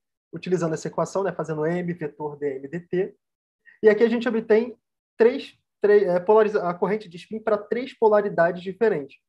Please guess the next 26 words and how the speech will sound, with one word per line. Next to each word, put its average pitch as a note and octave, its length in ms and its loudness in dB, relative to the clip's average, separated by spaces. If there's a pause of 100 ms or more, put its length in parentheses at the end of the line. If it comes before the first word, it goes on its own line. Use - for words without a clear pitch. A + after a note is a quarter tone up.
(280)
Então, F3+ 240 -2
pro G3 140 -4
spin G#3+ 200 -4
polarizado F#3 640 0
em E3+ 200 -6
U, A3+ 280 -6 (560)
na D#3+ 80 0
direção F3+ 440 2
da A3 80 4
magnetização, F#3+ 840 -2 (280)
a D#3+ 100 0
gente F#3+ 240 -8
tem G3+ 400 0 (680)
uma G3+ 140 2
corrente G3+ 420 2
de F#3 80 -8
spin G#3 280 -8
constante, G#3 680 -2
ela F3 120 -4
tá F3 100 -6
vindo G3 260 -6
constante G#3+ 720 -6 (460)
ao F#3+ 120 4
longo G3 220 4
do F#3+ 140 -10
tempo. E3 340 0